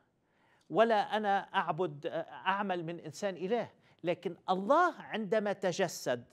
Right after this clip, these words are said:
فاللاهوت اتحد بالناسوت فصار شخص واحد هو شخص المسيح، فأنا أعبده بناسوته وبلاهوته. المسيح في الناسوت قبل السجود من البشر،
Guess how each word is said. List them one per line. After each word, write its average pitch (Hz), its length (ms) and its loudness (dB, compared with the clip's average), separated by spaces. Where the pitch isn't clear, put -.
فاللاهوت 175 800 0
اتحد 277 720 0
بالناسوت 190 800 0
فصار 294 680 2
شخص - 480 -4
واحد 196 320 -4
هو 165 120 -4
شخص - 320 -8
المسيح، 151 580 -8
فأنا 180 300 -2
أعبده 147 960 -4
بناسوته 180 680 -2
وبلاهوته. 190 920 0
المسيح 175 680 -2
في - 120 -6
الناسوت 180 520 -4
قبل 269 300 2
السجود 220 720 0
من 226 120 -6
البشر، 226 540 -6